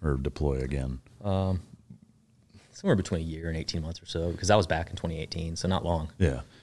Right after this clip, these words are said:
Speaker 2: Yeah.
Speaker 1: In, in that time that you were home, did you still squash the,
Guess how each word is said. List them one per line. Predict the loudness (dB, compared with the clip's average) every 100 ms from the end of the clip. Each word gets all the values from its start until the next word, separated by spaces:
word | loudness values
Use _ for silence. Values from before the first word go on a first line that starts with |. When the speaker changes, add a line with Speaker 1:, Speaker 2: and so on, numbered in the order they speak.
| -10
Speaker 2:
Yeah. | -8 -2
Speaker 1:
In, | 0 10
in | 12 12
that | 10 8
time | 8 8
that | 8
you | 8
were | 8
home, | 8 8 8
did | 6
you | 6 6
still | 6 6 8 8 8 4 0
squash | -4 6 8 8 6 2
the, | 4 6 6 4